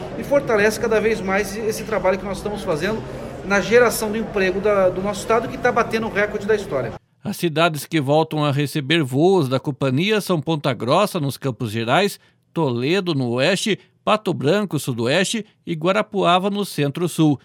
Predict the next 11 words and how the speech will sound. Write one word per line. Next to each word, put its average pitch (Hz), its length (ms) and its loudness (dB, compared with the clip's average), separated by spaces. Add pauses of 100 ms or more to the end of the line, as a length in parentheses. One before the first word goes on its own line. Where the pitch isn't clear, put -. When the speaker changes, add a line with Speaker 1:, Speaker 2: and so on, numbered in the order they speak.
(340)
Speaker 2:
As 117 220 -2
linhas 151 360 -2
vão 185 160 -2
ser 190 200 -2
reativadas 185 760 0
em 214 120 -2
dezembro, 180 540 0
com 143 200 -2
voos 160 400 2
nas 156 160 -4
segundas, 208 600 -2